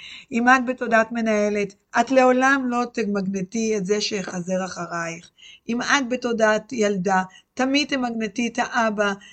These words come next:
שתהיי תלויה בו, ותרצי שהוא זה שייתן לך את האישורים, ותמיד תרגישו באיזושהי ריקנות בארבעת התודעות האלה. רק כאשר אתם בתודעת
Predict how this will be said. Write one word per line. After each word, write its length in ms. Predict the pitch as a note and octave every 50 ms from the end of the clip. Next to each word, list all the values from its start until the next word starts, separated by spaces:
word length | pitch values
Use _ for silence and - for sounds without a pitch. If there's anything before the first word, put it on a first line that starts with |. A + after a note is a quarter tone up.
| - _ -
שתהיי 360 | - - A3+ A3 - B3 A#3+
תלויה 440 | B3 - B3 B3 A#3 A3+ A3 G#3+ G#3
בו, 340 | F#3+ G3+ G3+ G3 G3 F#3+ F#3
ותרצי 880 | G#3+ A3 A3 A3 G#3+ G#3+ _ _ - A#3 A3+ G#3+ - - - B3+ B3 B3 - - - - - -
שהוא 460 | - - C4 C4 - C#4+ C#4+ C#4 B3+
זה 120 | A#3+ A#3+
שייתן 320 | A#3 - B3+ A#3+ - A3+ A3
לך 140 | A3 G#3+
את 80 | - -
האישורים, 600 | G#3+ G#3 G3+ - - G#3+ G3 F#3+ F#3+ F#3+ F#3+ F#3 F3+ - - _ _ _
ותמיד 400 | A#3 A3+ - C4+ C4 C#4 D4 D4
תרגישו 520 | - C4 A3+ G#3 F#3+ A3+ A3+ G#3+ - B3+ A3+
באיזושהי 720 | G3 G#3 G#3+ G#3 - B3 C4 C4+ C4+ - - B3+ A#3+ A3
ריקנות 760 | G#3 G#3 G3+ F#3+ G3 - G#3+ G#3 G3+ G#3+ A#3 B3+ B3+ - -
בארבעת 580 | A3 G3+ G3 F#3 F3+ F3+ F3 G3 G3+ G3+ G#3 G#3 -
התודעות 680 | G#3+ - - G3+ F#3+ F#3+ F#3+ - - G3+ G#3 G3+ -
האלה. 300 | F#3 F#3 F3 E3 D#3 D3+ C#3 C#3+ - - - - - - _ -
רק 440 | A3 A#3 B3+ C#4+ D#4 D#4+ D#4 -
כאשר 380 | - C4 A3+ G3+ - - A3 G3+ G3+
אתם 200 | F#3+ G#3 G3+ G3
בתודעת 600 | G3 F#3+ - G3 F3+ F3+ F#3 F3+ F3+ E3+ -